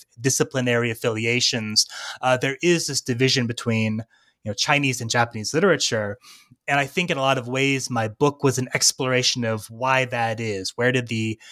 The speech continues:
you know, the, the, the current, uh, institutional configuration first come from? And, you know, my argument in the book is that it very much is rooted in the Meiji period, which is this moment where, for the first time,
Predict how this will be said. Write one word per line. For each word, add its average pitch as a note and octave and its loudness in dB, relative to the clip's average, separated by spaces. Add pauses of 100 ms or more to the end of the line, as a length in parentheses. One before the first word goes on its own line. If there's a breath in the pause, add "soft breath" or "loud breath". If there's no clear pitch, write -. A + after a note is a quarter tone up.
(160 loud breath)
you C3 -2
know, B2 6
the, A#2 -4 (220)
the, A2 0
the A#2 -6
current, C3 -2 (440 soft breath)
uh, A2+ 0
institutional C#3 0
configuration A#2 0
first G#2+ -2
come C3+ 2
from? F#2+ -8
And, G#2 -10 (760 loud breath)
you C3 -2
know, A#2+ 2
my A2 -2
argument C3+ 0
in A2 -8
the G#2+ -8
book F#3+ 4
is B2+ 0
that A#2+ -6
it A2+ -10
very B2+ 2
much B2 0
is A2+ -6
rooted A#2 2
in A2 0
the G#2+ 0
Meiji G#2+ 0
period, B2 -2
which A#2 -2
is A2+ -2
this - -2
moment B2 2
where, A2+ 0 (1000 loud breath)
for E3+ 2
the D3 -2
first - 0
time, B2+ 0